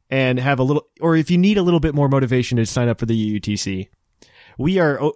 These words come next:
I'm an-, officially announcing, I, what are we calling it?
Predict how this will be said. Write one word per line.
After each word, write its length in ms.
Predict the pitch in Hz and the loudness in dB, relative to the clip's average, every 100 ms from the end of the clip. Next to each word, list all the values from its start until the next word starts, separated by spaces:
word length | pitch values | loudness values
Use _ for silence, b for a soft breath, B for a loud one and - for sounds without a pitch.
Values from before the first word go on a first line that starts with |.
| _ | _
I'm 220 | 139 135 131 | -2 2 2
an-, 180 | 135 - | 0 -2
officially 420 | 131 180 170 160 | -4 -2 0 0
announcing, 560 | 143 135 135 139 135 131 - | 2 0 0 0 0 -2 -4
I, 100 | 131 | -4
what 160 | 151 | 0
are 60 | 165 | 0
we 100 | 160 | 0
calling 320 | 165 165 165 | 0 0 0
it? 220 | 165 - | -2 -4